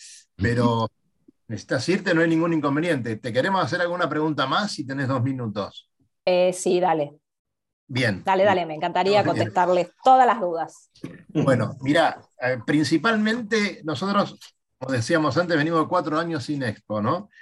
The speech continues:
Speaker 1: Ahora son dos fines de semana
Speaker 3: Sí.
Speaker 1: que va-, van a estar, ¿cierto? Eh, ¿qué pasa en el medio, en esa, en esos días de semana? Eh,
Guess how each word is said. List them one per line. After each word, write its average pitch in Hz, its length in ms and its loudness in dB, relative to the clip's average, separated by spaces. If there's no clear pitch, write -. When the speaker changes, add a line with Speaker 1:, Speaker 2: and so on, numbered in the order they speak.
Speaker 1:
Ahora 202 240 2
son 170 280 -2
dos 208 180 0
fines 160 280 -2
de 139 80 0
semana 117 640 -6
Speaker 3:
Sí. - 180 -6
Speaker 1:
que 104 60 0
va-, 104 120 -4
van - 180 -4
a - 60 -20
estar, 101 260 -6
¿cierto? 143 560 -2
Eh, 131 460 -2
¿qué 202 140 2
pasa 170 360 2
en 143 120 0
el 139 200 0
medio, 123 420 -2
en 120 100 -4
esa, 135 460 -4
en 139 320 -10
esos 135 220 -4
días 135 240 2
de 120 80 0
semana? 160 600 -2
Eh, 113 680 -2